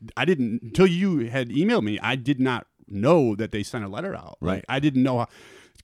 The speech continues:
Speaker 1: basically, I, I kinda came up with this idea in, kinda like in January. I was like, you know, "I don't know if any other local bands has put an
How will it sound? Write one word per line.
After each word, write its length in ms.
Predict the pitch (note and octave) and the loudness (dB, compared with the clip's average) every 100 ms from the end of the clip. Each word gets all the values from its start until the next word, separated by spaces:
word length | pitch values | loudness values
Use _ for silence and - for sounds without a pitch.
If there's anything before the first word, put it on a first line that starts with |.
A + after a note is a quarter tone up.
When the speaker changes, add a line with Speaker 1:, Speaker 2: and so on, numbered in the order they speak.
| - - | -14 4
Speaker 1:
basically, 720 | D#3 G#3+ F3 C3 C3+ B2+ C3 - | 8 8 6 2 2 0 -2 -8
I, 140 | F#2+ - - | -14 -14 -10
I 160 | A#2+ | -8
kinda 320 | A2+ C#3+ D#3 | -8 -6 -6
came 220 | D3+ D3+ C3 | -2 2 2
up 140 | B2 | 0
with 100 | A2+ | -6
this 200 | B2+ A2 | -8 -6
idea 680 | A2 A2 F2+ G#2+ G#2 F#2+ F#2+ _ _ _ _ | -8 -8 -8 -6 -6 -6 -10 _ _ _ _
in, 340 | - G#2 G2+ F#2 - - | -10 -6 -6 -10 -16 -8
kinda 160 | D3+ | -2
like 140 | D#3 B2+ | -2 0
in 120 | G2 | -4
January. 580 | F2+ F#2 D3 A2 F2 E2+ | -4 -2 0 0 -2 -8
I 60 | |
was 120 | F#2+ G2 | -10 -10
like, 180 | G2 | -10
you 60 | B2 | -6
know, 260 | C#3+ A#2 G2+ _ _ _ _ - | -4 -4 -6 _ _ _ _ -10
"I 40 | |
don't 140 | A3 C4 | -4 0
know 100 | C4 | 0
if 100 | G#3 | 0
any 160 | G3+ | -2
other 180 | F#3 E3+ | 0 -2
local 540 | G#2 G2+ A2 C3 C#3+ E2+ | -4 -2 -4 -4 -8 -8
bands 520 | - A2 C3 G2 F2+ F2 | -8 -4 -2 -4 -4 -8
has 140 | G#2 | -12
put 220 | - D3 | -8 -4
an 100 | A#2 | -4